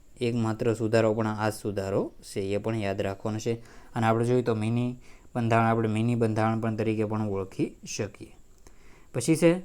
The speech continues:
જાહેર હિસાબ સમિતિમાં રાજ્યસભાના કેટલા સભ્યો હોય છે? તો સાત હોય છે મિત્રો, લોકસભાના પંદર અને રાજ્યસભાના સાત, કુલ બાવીસ સભ્યો હોય છે. અને વિપક્ષના મિત્રો, આપણે વિપક્ષમાંથી એના અધ્યક્ષ હોય છે. પછી છે બાવીસમા નંબરનો ક્વેશ્ચન,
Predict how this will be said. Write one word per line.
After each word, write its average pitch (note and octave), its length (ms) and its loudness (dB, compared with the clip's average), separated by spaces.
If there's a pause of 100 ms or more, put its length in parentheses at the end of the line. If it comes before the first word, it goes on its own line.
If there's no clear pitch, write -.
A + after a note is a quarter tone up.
(140)
જાહેર C3+ 340 6
હિસાબ C#3+ 300 4
સમિતિમાં C#3+ 520 2
રાજ્યસભાના B2+ 640 4
કેટલા B2+ 360 2
સભ્યો B2 340 2
હોય A#2+ 160 4
છે? A#2 180 -4
તો A#2 140 -6
સાત A2 400 0
હોય A#2 180 4
છે A#2 120 -4
મિત્રો, A#2 400 0 (280)
લોકસભાના A2+ 600 2
પંદર C3 400 2
અને A#2 180 2
રાજ્યસભાના A2 640 2
સાત, A#2+ 260 0
કુલ A2 200 0
બાવીસ A2 420 2
સભ્યો G#2 320 0
હોય G2+ 340 2 (480)
છે. B2+ 60 0
અને G#2+ 180 0
વિપક્ષના B2+ 580 2
મિત્રો, A2+ 300 2
આપણે G#2 300 0
વિપક્ષમાંથી B2 580 -2
એના G#2+ 200 0
અધ્યક્ષ G#2+ 400 -4
હોય G2+ 300 -2
છે. - 420 -14 (920)
પછી D#3+ 240 2
છે E3+ 120 8
બાવીસમા C#3 460 6
નંબરનો C#3+ 380 4
ક્વેશ્ચન, C#3 480 0